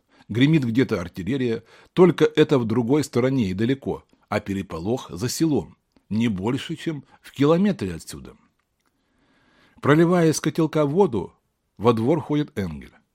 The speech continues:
Значит, всё-таки ещё человек, думаю я. Моё представление о немцах несколько поколеблено. Я уже склонен думать, что среди них бывают разные. И так себе, и ничего,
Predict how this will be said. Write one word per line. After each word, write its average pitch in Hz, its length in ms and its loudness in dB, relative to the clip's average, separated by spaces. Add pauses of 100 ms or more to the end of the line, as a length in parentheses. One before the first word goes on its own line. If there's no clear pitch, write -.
(120)
Значит, 127 500 -6 (140)
всё-таки 131 380 -6
ещё 131 160 -2
человек, 120 420 0
думаю 87 340 -8
я. 71 180 -18 (400)
Моё 131 280 4
представление 131 800 0
о 95 140 -8
немцах 147 580 -8 (180)
несколько 131 840 -2 (340)
поколеблено. 90 800 -4 (800)
Я 120 180 4
уже 110 200 0
склонен 101 560 -2
думать, 120 320 -2
что - 160 -8
среди 95 240 -4
них 110 240 -4
бывают 110 420 -2
разные. 92 580 -2 (260)
И 110 80 0
так - 320 -4
себе, 123 440 -14 (100)
и 139 80 -2
ничего, 87 640 -6